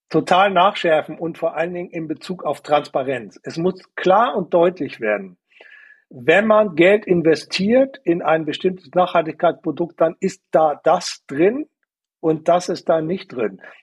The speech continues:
Also das muss viel, viel deutlicher werden. Also ich will jetzt nicht sagen wie so ein Nutri-Score oder sowas, aber dass man auf jeden Fall das für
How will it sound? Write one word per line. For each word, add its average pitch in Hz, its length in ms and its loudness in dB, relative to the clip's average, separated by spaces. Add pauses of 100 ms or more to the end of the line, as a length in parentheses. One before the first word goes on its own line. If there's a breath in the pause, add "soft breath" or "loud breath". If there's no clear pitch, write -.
Also 156 240 2
das 165 180 -2
muss 185 220 -2
viel, 254 300 0
viel 202 240 0
deutlicher 170 680 0
werden. 143 380 -4 (460 loud breath)
Also 156 240 2
ich - 200 -2
will 170 80 4
jetzt 175 160 2
nicht 156 140 -6
sagen 160 260 0
wie 151 60 -6
so 147 100 -2
ein 147 80 -4
Nutri-Score 175 640 -2
oder 175 220 2
sowas, 175 340 0
aber 165 400 2 (320 loud breath)
dass 190 280 0
man 190 180 -2
auf 131 160 -4
jeden 226 320 -4
Fall 190 340 2
das 175 220 -4
für 170 560 -2